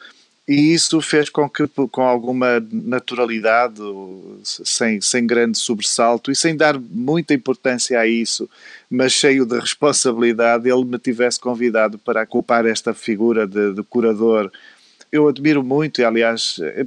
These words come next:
eu acho que as, as pessoas que apreciam arte e que, e que inclusive vivem im-,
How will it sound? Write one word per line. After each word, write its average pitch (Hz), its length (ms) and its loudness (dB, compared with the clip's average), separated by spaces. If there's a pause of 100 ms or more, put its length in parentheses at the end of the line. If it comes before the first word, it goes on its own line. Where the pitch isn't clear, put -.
eu 147 200 0
acho 151 220 -2
que - 100 -4
as, 135 280 0
as 127 140 -4
pessoas 131 380 0
que 123 360 -2 (400)
apreciam 113 680 0
arte 127 460 0
e 107 140 0
que, 104 280 -4
e 107 120 -6
que 107 240 -4
inclusive 104 560 -2
vivem 104 880 -2
im-, 98 100 -6